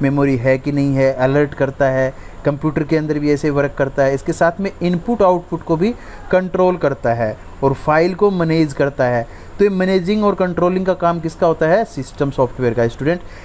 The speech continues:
Next application software, तो application software वो होते हैं जो user की आवश्यकताओं, उनकी ज़रूरतों को पूरा करने के लिए बनाए गए। जैसे आपको कोई music सुनना है, तो music सुनने के लिए क्या करेंगे, हमें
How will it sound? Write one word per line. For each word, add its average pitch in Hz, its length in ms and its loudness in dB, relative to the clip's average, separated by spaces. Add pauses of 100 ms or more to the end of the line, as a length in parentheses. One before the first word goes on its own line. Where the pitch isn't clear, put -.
(140)
Next 202 320 0
application 202 480 0
software, 135 420 0 (320)
तो 175 80 4
application 208 480 0
software 208 380 2
वो 180 140 0
होते 170 200 2
हैं 170 240 2
जो 185 140 4
user 147 480 0
की 196 240 -4
आवश्यकताओं, 151 840 0 (100)
उनकी 160 340 -2
ज़रूरतों 147 560 0
को 180 160 0
पूरा 147 340 0
करने 139 280 -2
के 135 140 -2
लिए 160 240 2 (360)
बनाए 139 260 2
गए। 120 140 -2 (260)
जैसे 160 200 2
आपको 180 240 0
कोई 190 160 2
music 185 360 0
सुनना 127 280 0
है, 113 100 0 (280)
तो 156 60 4
music 190 300 2
सुनने 202 260 2
के 202 60 0
लिए 202 100 2
क्या 202 160 0
करेंगे, 180 400 -2 (340)
हमें 175 280 0